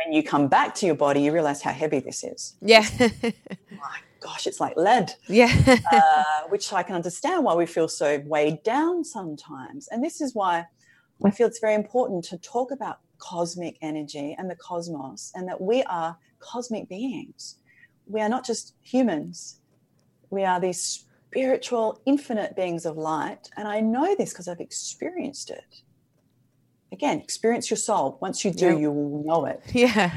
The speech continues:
Speaker 1: Uh, and then, uh, and then live it in your life. So then you come back and you're changed from these experiences.
Speaker 2: Yeah.
Speaker 1: So it happened for me over many years.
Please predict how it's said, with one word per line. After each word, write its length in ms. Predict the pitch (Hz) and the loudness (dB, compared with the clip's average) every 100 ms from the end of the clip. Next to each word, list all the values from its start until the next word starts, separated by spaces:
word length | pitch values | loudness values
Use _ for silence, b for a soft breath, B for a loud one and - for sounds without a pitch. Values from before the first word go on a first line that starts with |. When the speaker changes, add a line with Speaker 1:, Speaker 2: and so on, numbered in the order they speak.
| - | -4
Speaker 1:
Uh, 840 | 196 - _ _ 180 175 170 165 - | -6 -8 _ _ 4 8 8 8 6
and 180 | 185 | 6
then, 240 | 190 190 196 | 6 4 2
uh, 320 | 185 180 185 - _ _ _ _ - | 0 -4 -6 -10 _ _ _ _ 2
and 120 | 214 | 6
then 120 | 214 202 196 | 8 8 8
live 160 | 214 269 | 6 6
it 120 | - | 4
in 80 | 180 | 2
your 100 | 180 | 2
life. 240 | 190 170 156 | 2 2 0
So 160 | - | -2
then 220 | 202 208 208 | 0 2 2
you 80 | |
come 200 | 214 302 254 | 2 4 6
back 220 | 180 - | 4 2
and 80 | 196 | -4
you're 80 | |
changed 580 | 196 233 208 139 139 - | -4 -4 -4 -4 -8 -12
from 160 | - 160 | -10 -8
these 200 | 143 135 | -6 -8
experiences. 680 | - - 147 143 - - - | -12 -8 -6 -6 -8 -14 -4
Speaker 2:
Yeah. 220 | 170 165 - _ | 0 0 -4 _
Speaker 1:
So 140 | - - - - | -20 -16 -16 -10
it 100 | - | -2
happened 340 | 262 269 285 269 | 0 2 2 2
for 80 | |
me 100 | 233 | 2
over 160 | 202 190 | 2 2
many 420 | 190 196 208 190 | 2 2 0 0
years. 420 | 196 294 - - | 0 -2 -4 -12